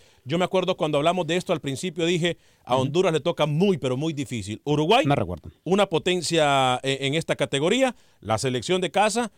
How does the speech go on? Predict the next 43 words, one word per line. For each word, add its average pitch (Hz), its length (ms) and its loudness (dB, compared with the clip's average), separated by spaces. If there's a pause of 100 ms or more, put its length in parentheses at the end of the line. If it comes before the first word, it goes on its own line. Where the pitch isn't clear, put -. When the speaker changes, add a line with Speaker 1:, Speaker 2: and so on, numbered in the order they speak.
(120)
Speaker 1:
y 240 280 0 (100)
dijimos, 196 440 0
es 165 80 0
más, 170 240 -2
yo 196 200 4
dije, 135 300 -2 (240)
"El 127 140 0
partido 185 400 0
ganable 220 480 0
es 160 100 -4
contra 165 300 0
Jamaica". 127 340 -2
Lo 117 160 0
dije 170 220 -2
yo. 131 180 -2 (560)
Yo 190 180 4
lo 165 120 6
dije, 98 200 -4 (120)
¿ok? 110 160 0 (340)
Yo 156 220 2
lo 123 80 4
dije. 98 180 -2
Speaker 3:
Y 196 60 6
rapidito, 196 480 4
Alex, 180 220 2
si 160 80 4
hay 175 80 6
Speaker 1:
Jo- 185 60 4
Speaker 3:
que 247 200 0
aplaudirle 190 480 2
también 170 260 0
a 170 60 0
esta 160 100 -2
selección, 175 360 0
es 220 100 0
que 196 80 -4
tampoco 208 340 0
Honduras 190 300 4
es 165 80 0
que 165 120 -4 (300)
llevó 165 240 4
refuerzos. 156 640 2
Speaker 1:
Correcto. 190 380 -4